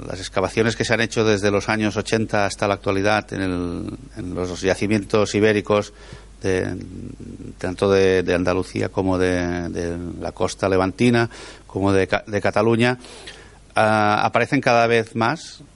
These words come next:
y fa-, estamos viendo que estaban dentro de la inf-, del área de influencia comercial de los cartagineses. Fenicios, los fenicios, eh, primero y después quien toma el relevo, los fenicios son los cartagineses, ¿no? Con la capital en Cartago,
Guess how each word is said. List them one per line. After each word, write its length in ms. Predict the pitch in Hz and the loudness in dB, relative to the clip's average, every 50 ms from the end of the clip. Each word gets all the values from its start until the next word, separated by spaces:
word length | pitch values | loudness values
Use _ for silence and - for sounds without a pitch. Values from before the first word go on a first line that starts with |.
| - - - | -20 -12 -6
y 220 | 110 107 104 104 | -2 -2 0 0
fa-, 200 | 92 104 107 - | 0 0 0 0
estamos 500 | - 101 104 101 - 110 104 110 117 104 | -2 -4 -6 -2 0 0 2 2 0 2
viendo 300 | 110 120 117 120 120 127 | 2 2 2 4 2 2
que 400 | 123 - 123 123 123 135 131 - - - | 2 2 2 2 2 0 -2 -6 -8 -8
estaban 460 | 120 113 - - 120 110 113 117 113 | -8 -8 -4 0 0 0 2 2 0
dentro 220 | 117 113 117 - 120 | 0 0 0 2 4
de 80 | 120 113 | 4 4
la 100 | 110 107 | 4 2
inf-, 220 | 104 95 - - - - - - | 0 -4 -8 -12 -14 -14 -6 -2
del 160 | 117 107 107 | 2 2 4
área 200 | 110 113 120 113 | 4 4 2 2
de 80 | 117 | 2
influencia 460 | 113 98 - 113 110 110 107 - 120 - | 0 0 0 0 0 2 2 0 0 0
comercial 460 | 120 113 110 95 - 113 110 117 123 | 0 0 0 0 2 2 2 2 2
de 80 | 120 | 2
los 160 | 110 107 - - | 0 0 0 -2
cartagineses. 840 | - 92 - - - - 98 95 87 - - 92 92 87 - - - - - - - - | -4 -4 -4 -4 -4 -2 0 0 0 -2 -4 -6 -6 -8 -12 -18 -20 -20 -20 -20 -20 -6
Fenicios, 680 | - - 113 113 127 117 - 143 147 160 156 - - - | -2 0 2 2 2 2 2 2 2 2 0 -6 -8 -8
los 100 | 107 101 | -8 -4
fenicios, 760 | - - 107 107 95 - 113 117 117 113 - - - - - | -4 -2 -2 -2 0 2 2 2 2 0 -6 -10 -12 -8 -4
eh, 300 | 110 101 101 101 101 98 98 | 0 2 2 2 2 0 0
primero 380 | - 104 110 120 131 131 139 151 | 0 0 2 2 2 2 2 2
y 60 | - | 2
después 440 | - 98 - - - 104 - - - - - - - | 0 -2 -2 -2 -2 -2 -2 -4 -10 -18 -20 -20 -8
quien 180 | - - 95 92 | -6 -4 -2 0
toma 180 | 104 92 104 | 0 2 2
el 60 | 98 | 2
relevo, 380 | 98 98 101 104 101 101 104 101 - - - - - - - | 2 2 2 4 4 4 2 0 -2 -8 -18 -20 -20 -14 -12
los 80 | 110 - | -8 -2
fenicios 300 | - 113 117 101 117 107 | 0 0 2 2 2 2
son 80 | 113 | 2
los 120 | 110 101 - | 0 0 0
cartagineses, 720 | - - - - 92 - - 104 110 117 - 127 127 131 | -2 -2 -2 -2 -4 -2 0 0 0 0 0 -2 -2 -2
¿no? 180 | 127 131 160 151 120 | -2 -4 -4 -6 -4
Con 240 | - 95 92 95 92 | -2 0 0 2 2
la 100 | 92 90 | 0 0
capital 380 | - 95 85 95 - 101 95 | 0 -2 -2 -2 0 0 0
en 80 | 98 98 | 0 0
Cartago, 480 | 95 101 98 92 - 104 104 117 127 | 0 -2 -2 0 0 0 0 0 -2